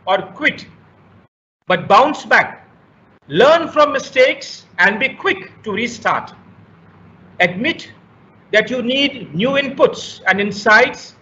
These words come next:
and seek help. Remember, smooth seas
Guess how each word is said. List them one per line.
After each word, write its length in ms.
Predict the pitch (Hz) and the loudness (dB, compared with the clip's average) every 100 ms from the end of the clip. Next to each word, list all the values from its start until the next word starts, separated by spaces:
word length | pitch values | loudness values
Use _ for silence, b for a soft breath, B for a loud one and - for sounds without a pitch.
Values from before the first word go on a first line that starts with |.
| _ _ | _ _
and 200 | 185 190 | 0 0
seek 380 | - - 254 247 - | -2 -10 -12 -12 -4
help. 280 | 208 156 - - _ _ - _ _ _ _ _ _ - | -2 -2 -6 -18 _ _ -20 _ _ _ _ _ _ -8
Remember, 680 | 170 202 226 254 311 - - _ _ _ _ _ _ | 0 2 4 4 4 0 -16 _ _ _ _ _ _
smooth 520 | - - 285 349 392 | -14 -6 0 0 -2
seas 800 | - - 247 269 277 262 - | -8 -8 -4 -2 -2 -4 -10